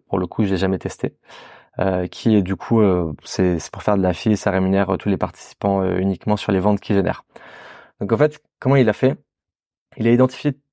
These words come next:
des centaines de créateurs potentiels. Je crois qu'actuellement, il en a quand même deux mille. Euh, et, euh, en gros, dès qu'il en ident-, il en identifie un, t'as un process, euh, d'intégration par créateur validé. Donc, il intègre le créateur sur un canal Discord dédié aux affiliés.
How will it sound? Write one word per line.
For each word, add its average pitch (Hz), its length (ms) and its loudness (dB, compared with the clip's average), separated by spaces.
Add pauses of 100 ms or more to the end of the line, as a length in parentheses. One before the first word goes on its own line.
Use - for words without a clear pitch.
(300)
des 110 240 2
centaines 135 320 0
de 117 80 2
créateurs - 400 -4
potentiels. - 400 -4
Je - 80 -10
crois 110 140 -6
qu'actuellement, 104 380 -2
il 113 100 2
en 95 80 -2
a 95 80 -4
quand - 100 -2
même 104 240 0
deux 120 120 4
mille. 92 260 -2 (680)
Euh, 92 480 -2 (220)
et, 117 180 2
euh, 95 520 0 (360)
en - 200 2
gros, 131 180 4
dès 135 100 2
qu'il 127 160 0
en 117 100 6
ident-, 107 260 0
il 107 200 0
en 98 320 0
identifie 135 680 0
un, 120 180 0 (400)
t'as 98 100 0
un 92 60 2
process, - 640 -4 (460)
euh, 95 200 -2
d'intégration 107 560 2
par 107 160 -4
créateur 98 360 0
validé. 92 440 0 (460)
Donc, - 300 -4
il 107 100 2
intègre 127 320 4
le 113 60 4
créateur 117 440 0
sur - 140 0
un 98 80 2
canal 110 480 0
Discord 113 520 -4
dédié 98 280 -2
aux 92 160 0
affiliés. 92 360 -6